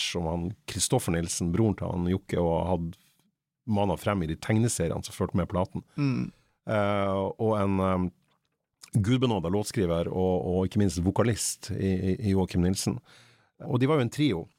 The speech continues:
Speaker 1: han og Mai Renaasen og han Håkon Torgersen, var det han het, han
Speaker 2: Ja.
Speaker 1: bassisten, ja. Og du kommer da etter hvert inn i det her bandet, på,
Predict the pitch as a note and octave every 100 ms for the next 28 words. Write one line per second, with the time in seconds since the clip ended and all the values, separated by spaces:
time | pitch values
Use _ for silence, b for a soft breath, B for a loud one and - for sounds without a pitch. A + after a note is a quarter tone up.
0 | _ B2+ A2+ F2 F#2+ F#2 G#2 G2 F#2+ G2+
1 | - - E2+ F2 D#2+ F2+ F2+ F2+ E2+ G2
2 | G2+ F2+ E2+ - D#3 - F2 G2 D#2+ -
3 | F2 F2+ F2+ G2 - - - B B B
4 | B B _ - B2+ C#3 C3 C#3 D#3 E3
5 | C3+ - D#3 C#3 G2 F#2+ C3 - F3 C3
6 | D#2 F2 F#2 F2 F#2+ - - _ _ -